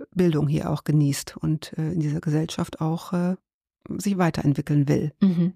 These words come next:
Speaker 1: und gute Startchancen braucht. So.
Speaker 2: Ja, das heißt, ich setze so eine Art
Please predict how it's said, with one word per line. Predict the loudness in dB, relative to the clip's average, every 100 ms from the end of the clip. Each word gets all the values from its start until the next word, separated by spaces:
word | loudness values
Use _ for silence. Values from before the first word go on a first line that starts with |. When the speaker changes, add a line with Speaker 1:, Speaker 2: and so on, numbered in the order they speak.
| _
Speaker 1:
und | -4
gute | -2 -2
Startchancen | -2 2 0 2 2 4 4
braucht. | 2 -2 -4 -8
So. | -4 -4 _ _
Speaker 2:
Ja, | 2 2 2 _ _
das | 0 0
heißt, | 0 -2
ich |
setze | -2 0 0
so | 2
eine | 4 4
Art | 2 -2 -8